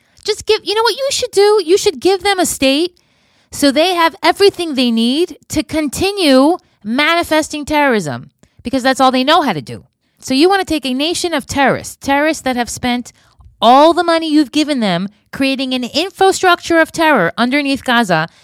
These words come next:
and we're gonna give them a state. Huh. That makes sense. Not only that, we're not even gonna ask or tell Israel, because clearly Israel is missing the,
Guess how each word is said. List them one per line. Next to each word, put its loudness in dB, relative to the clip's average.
and -2
we're 4
gonna -2
give -4
them -2
a -6
state. -10
Huh. -4
That -6
makes -14
sense. -16
Not -4
only -4
that, -4
we're -4
not -2
even -6
gonna -6
ask -6
or -2
tell -6
Israel, -4
because -8
clearly -2
Israel 0
is -2
missing -4
the, -8